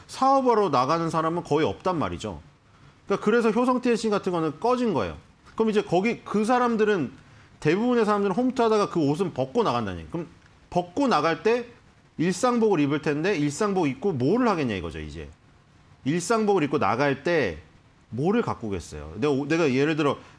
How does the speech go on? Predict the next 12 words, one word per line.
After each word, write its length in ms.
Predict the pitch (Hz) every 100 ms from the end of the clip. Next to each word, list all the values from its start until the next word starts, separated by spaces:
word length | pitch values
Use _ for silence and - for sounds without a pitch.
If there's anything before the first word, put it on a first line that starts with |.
| -
맨날 420 | - 214 254 208
홈 160 | 240
트레이닝 420 | 226 240 214 185 143
복만 360 | 127 127 127
입고 180 | 104 123
있었어요. 320 | 104 85 85
너무, 240 | 95 165 190
너무 260 | 139 147
지겹잖아요, 720 | 139 - 127 208 214 117 87 78
이제. 160 | 85
맨날 340 | 104 151 196 151
그 240 | 139 117